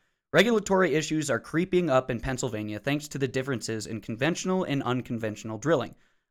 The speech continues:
Legacy producers in Pennsylvania have typically been operating under the guidance of the Oil and Gas Act of nineteen eighty-four. Once the unconventional production began to take off, Act thirteen was introduced in two thousand twelve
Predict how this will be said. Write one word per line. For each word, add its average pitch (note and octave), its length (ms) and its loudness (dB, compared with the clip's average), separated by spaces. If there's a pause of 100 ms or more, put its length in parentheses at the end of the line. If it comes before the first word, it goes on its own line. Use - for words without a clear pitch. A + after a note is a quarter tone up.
Legacy G#3 320 4
producers D3+ 500 0
in B2+ 100 -2
Pennsylvania A#2 580 -2
have A#2 220 -4
typically C#3 420 0
been A#2 300 -6
operating B2 500 -2
under G#2+ 180 -6
the G#2+ 80 -10
guidance D#3 500 2 (320)
of G3+ 100 6
the G#3 160 0
Oil D#3 220 8
and C#3 100 2
Gas B2 260 0
Act A2 300 -4
of G#2 80 -10
nineteen G#2 400 -8
eighty-four. G#2 500 -4 (580)
Once F#3+ 220 6
the G3 160 2
unconventional E3+ 680 2
production A#2+ 420 -2
began A2+ 300 -4
to - 100 -12
take - 240 -8
off, D#3 240 4 (320)
Act F#3+ 240 0
thirteen D#3+ 600 0
was B2 180 0
introduced B2 480 -4
in G#2+ 100 -6
two G#2+ 140 -8
thousand G2 320 -8
twelve D#3 340 4